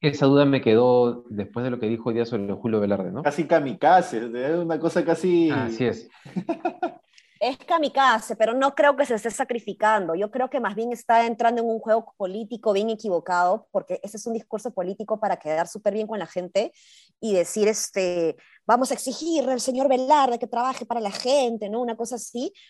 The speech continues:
Speaker 3: Y Velarde es, oye, puta, brother, oye, es un funcionario público, yo no soy político, a mí no me metas en estas huevadas, ¿no? Entonces, este, Velarde no lo va a aguantar.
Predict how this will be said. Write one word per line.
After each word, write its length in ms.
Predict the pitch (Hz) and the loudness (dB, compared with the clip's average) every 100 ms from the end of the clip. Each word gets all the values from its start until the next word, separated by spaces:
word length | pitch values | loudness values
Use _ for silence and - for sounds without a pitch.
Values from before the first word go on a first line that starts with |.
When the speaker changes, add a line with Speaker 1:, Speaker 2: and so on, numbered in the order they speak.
| _ _ _ _ 240 | _ _ _ _ -2
Speaker 3:
Y 80 | |
Velarde 380 | 214 214 247 370 | 2 6 6 4
es, 120 | 370 | 0
oye, 180 | 359 349 | -2 -4
puta, 420 | - - - 311 339 | -6 -18 -4 -2 2
brother, 260 | 349 247 | 4 6
oye, 260 | 214 196 151 | 4 4 2
es 260 | 254 208 - | -4 -6 -12
un 80 | 359 | -2
funcionario 480 | 403 220 208 262 | -2 0 0 0
público, 300 | - 285 262 | 0 0 2
yo 60 | 220 | 0
no 60 | 302 | -2
soy 120 | 415 | -4
político, 500 | 202 170 285 262 180 | -2 -2 -4 -6 -4
a 20 | |
mí 100 | 220 415 | -4 -2
no 100 | 440 | -2
me 120 | 359 | -2
metas 480 | 185 226 247 214 202 | -2 -4 0 0 0
en 100 | 175 | -6
estas 220 | 185 220 180 | -6 -4 -4
huevadas, 560 | 156 190 277 123 - | 2 4 4 0 -6
¿no? 200 | 156 370 _ _ _ _ - | -12 -14 _ _ _ _ -12
Entonces, 480 | 180 208 208 311 349 | -4 -2 0 0 0
este, 560 | - - - 180 151 | -4 -6 -2 0 0
Velarde 280 | 165 196 294 | 2 2 2
no 120 | 285 | 2
lo 80 | 269 | 4
va 60 | 254 | 4
a 40 | |
aguantar. 540 | 247 175 165 180 - | 4 2 2 2 0